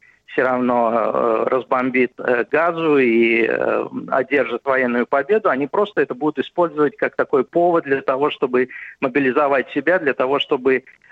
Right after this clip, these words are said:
э, дать себе лишний повод говорить, что да, мы полезны, наши, наши силы нужны, и давайте пойдём, э, спасать наших братьев и сестёр от этих неверных.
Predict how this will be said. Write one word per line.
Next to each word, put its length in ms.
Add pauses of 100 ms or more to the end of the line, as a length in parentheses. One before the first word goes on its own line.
э, 600 (100)
дать 280
себе 280
лишний 420
повод 380
говорить, 420
что 200
да, 260
мы 180
полезны, 920
наши, 560
наши 380
силы 320
нужны, 640
и 40
давайте 440
пойдём, 420 (380)
э, 180
спасать 460
наших 300
братьев 360
и 80
сестёр 540
от 160
этих 240
неверных. 480